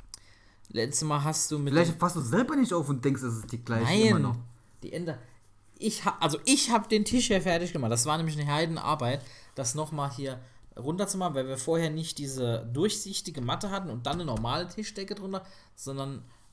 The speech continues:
Speaker 1: einfach einen großen Überzug. Wir haben das hier schon geändert. Siehst du, auch hier, wo, wo man sitzt, sind ja diese, diese Untersetzer. Du
Speaker 2: Mhm.
Speaker 1: sitzt übrigens da, wo Mona normal sitzt. Deswegen hast du auch Sternzeichen Löwe.
Speaker 2: Ach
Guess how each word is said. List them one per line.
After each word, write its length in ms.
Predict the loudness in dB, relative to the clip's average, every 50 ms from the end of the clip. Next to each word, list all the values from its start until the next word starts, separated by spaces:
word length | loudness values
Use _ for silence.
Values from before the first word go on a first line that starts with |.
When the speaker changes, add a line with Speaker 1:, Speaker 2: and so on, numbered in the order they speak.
| -20 _ -16
Speaker 1:
einfach 480 | -12 -10 -8 -6 -4 -4 -4 -6 -6 -12 -18 -20 -20 -20 -20 -20 _ -14
einen 240 | -10 -10 -10 -10 -12 -10
großen 380 | -6 -4 -2 -2 -2 -4 -6
Überzug. 420 | -8 -6 -6 -6 -6 -6 -8 -8 -6
Wir 60 | -6
haben 100 | -4 -4
das 120 | -4 -6 -6
hier 120 | -6 -6
schon 180 | -6 -6 -6 -6
geändert. 260 | -6 -6 -6 -6 -6
Siehst 200 | -6 -6 -4 -4
du, 100 | -4 -6
auch 180 | -6 -10 -8
hier, 160 | -6 -6 -4 -4
wo, 160 | -4 -4 -4 -6 -10 -12 -14 -8
wo 80 | -6 -2
man 180 | 0 0 0 -2
sitzt, 440 | -2 -2 -2 -2 -2 -2 -4 -4 -8 -14 -16 -16 -12
sind 180 | -8 -6 -4 -4
ja 80 | -4
diese, 540 | -4 -2 -4 -4 -2 -2 -2 -2 -2 -4 -6 -8 -8 -8 -6 -6
diese 180 | -4 -4 -2 -2
Untersetzer. 680 | -2 -4 -2 -2 -2 -2 -2 -2 -2 -4 -6 -8 -8 -10 -12 -16 -16 -14 -6 -2
Du 60 | 0
Speaker 2:
Mhm. 80 | 0 2
Speaker 1:
sitzt 300 | 2 0 -2 -2 -4 -6
übrigens 340 | -8 -8 -8 -6 -6 -6 -4
da, 180 | -4 -4 -4 -4
wo 80 | -4 -4
Mona 240 | -2 -2 -2 -2
normal 320 | -4 -6 -10 -10 -12 -12 -12
sitzt. 280 | -14 -14 -16 -16 -14 -12
Deswegen 320 | -12 -8 -6 -6 -6 -6 -6
hast 160 | -8 -8 -8
du 40 | -8
auch 60 | -10
Sternzeichen 520 | -10 -10 -10 -10 -8 -10 -8 -8 -8 -8
Löwe. 280 | -6 -4 -6 -6 -6 -8 -12 -14 -16 -16 -18 -18 -18 -16 -16 -16 -16 -16 -16 -16 -16 -16 -18 -16 -16 -16 -16 -16 -16 -16 -18 -18 -18 -18 -18 -14 -12
Speaker 2:
Ach 120 | -12 -12